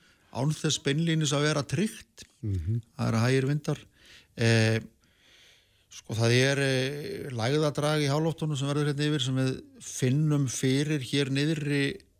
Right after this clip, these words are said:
Speaker 1: eh, á, á, hérna, tvenns konar hátt. Annars vegar getur myndast, geta myndast úrkomubakkar og skúraský, sérstaklega yfir Suðurlandi. Og, eh, og, eh, og svo gæti líka, ef að eru heiðar nætur,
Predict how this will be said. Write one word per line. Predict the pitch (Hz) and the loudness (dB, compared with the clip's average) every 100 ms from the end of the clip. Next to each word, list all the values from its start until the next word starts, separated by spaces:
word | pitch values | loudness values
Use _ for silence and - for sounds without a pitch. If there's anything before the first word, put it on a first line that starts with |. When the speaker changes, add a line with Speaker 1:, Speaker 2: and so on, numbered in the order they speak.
| _ _ | _ _
Speaker 1:
eh, | - 139 - | -6 -6 -4
á, | 120 127 123 - - | -2 -2 -4 -8 -10
á, | 123 123 123 127 123 123 123 123 123 | -4 -2 0 0 0 -2 -4 -6 -8
hérna, | - 123 123 120 | -4 -4 -2 -2
tvenns | 110 147 - | 0 0 0
konar | 165 147 | 0 2
hátt. | 170 - | 0 -2
Annars | 117 131 131 | -4 -2 0
vegar | 135 123 - - | 0 -2 -8 -6
getur | 139 113 123 | -4 -2 0
myndast, | 131 147 - 143 131 - - _ _ _ _ - | 0 0 0 0 0 -4 -16 _ _ _ _ -10
geta | - 131 | -2 2
myndast | 139 131 123 | 2 0 -2
úrkomubakkar | 143 131 151 139 143 147 | -2 0 0 2 0 0
og | 139 | -2
skúraský, | - 147 143 - 147 117 - | -2 0 0 0 -2 -2 -8
sérstaklega | 131 123 135 131 131 135 | -4 -2 -2 0 0 2
yfir | 135 127 | 0 -2
Suðurlandi. | - 135 151 165 165 156 147 - _ _ _ _ _ _ _ _ _ _ _ | -2 0 0 0 -2 -4 -6 -8 _ _ _ _ _ _ _ _ _ _ _
Og, | 120 123 127 131 127 | 0 2 2 0 -2
eh, | 131 127 131 - | -2 -2 -4 -8
og, | - 120 120 120 | -4 -2 0 0
eh, | 120 120 120 - - - - | 0 0 0 -4 -10 -12 -10
og | 123 | -4
svo | 131 | -4
gæti | 117 139 135 127 | 0 -2 0 0
líka, | 151 143 135 | 0 0 2
ef | 139 139 | 2 2
að | 135 131 123 120 _ _ _ _ _ | 0 -2 -6 -12 _ _ _ _ _
eru | 127 127 | -6 -2
heiðar | 131 147 135 | 0 2 0
nætur, | 139 160 - | 0 -2 -2